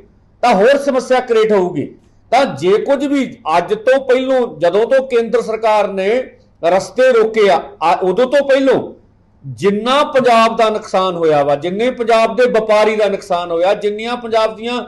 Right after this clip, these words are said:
ਖੇਤੀ ਮੰਡੀਆਂ 'ਚੋਂ ਢੋਆ ਢਵਾਈ ਦਾ ਨੁਕਸਾਨ ਹੋਇਆ ਜਾਨ ਮਾਲ ਦਾ, ਉਹਦੀ ਜ਼ਿੰਮੇਵਾਰ ਕੇਂਦਰ ਸਰਕਾਰ ਆ, ਉਹਨੂੰ ਭਰਪਾਈ ਕਰਨੀ ਚਾਹੀਦੀ ਹੈ। ਪੰਜਾਬ ਦੀ ਆਰਥਿਕਤਾ ਤਾਂ ਡਾਕਾ ਮਾਰਨ ਵਾਲੀ ਗੱਲ ਆ, ਪੰਜਾਬ ਦੇ ਰਾਹ ਰੁਕ ਨੇ।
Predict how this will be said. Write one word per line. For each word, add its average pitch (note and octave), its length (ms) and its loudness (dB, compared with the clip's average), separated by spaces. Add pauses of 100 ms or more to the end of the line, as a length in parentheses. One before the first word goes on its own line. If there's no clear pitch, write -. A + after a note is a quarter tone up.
(240)
ਖੇਤੀ G#3+ 380 -2
ਮੰਡੀਆਂ G#3+ 420 -4
'ਚੋਂ A#3 140 -4
ਢੋਆ G#3 380 2
ਢਵਾਈ B3 300 2
ਦਾ G#3+ 140 0
ਨੁਕਸਾਨ F#3+ 420 -2
ਹੋਇਆ E3 400 0 (240)
ਜਾਨ G#3+ 280 2
ਮਾਲ G3+ 240 0
ਦਾ, G#3 120 2
ਉਹਦੀ A3+ 360 2
ਜ਼ਿੰਮੇਵਾਰ A3 520 0
ਕੇਂਦਰ G3+ 420 -4
ਸਰਕਾਰ E3 400 -2
ਆ, F#3+ 100 4
ਉਹਨੂੰ A#3+ 340 0
ਭਰਪਾਈ G3 360 0
ਕਰਨੀ F3 360 -2
ਚਾਹੀਦੀ D3 360 -6
ਹੈ। A3 80 0
ਪੰਜਾਬ F#3+ 440 -2
ਦੀ A#3 200 -10 (260)
ਆਰਥਿਕਤਾ A3 580 0
ਤਾਂ A#3+ 160 0
ਡਾਕਾ F#3 420 0
ਮਾਰਨ G#3+ 240 2
ਵਾਲੀ G3+ 220 0
ਗੱਲ F#3+ 220 0
ਆ, A#3 60 4
ਪੰਜਾਬ G3+ 380 -2
ਦੇ G3 120 0
ਰਾਹ G3 200 2
ਰੁਕ G3+ 260 -2
ਨੇ। F3+ 200 -6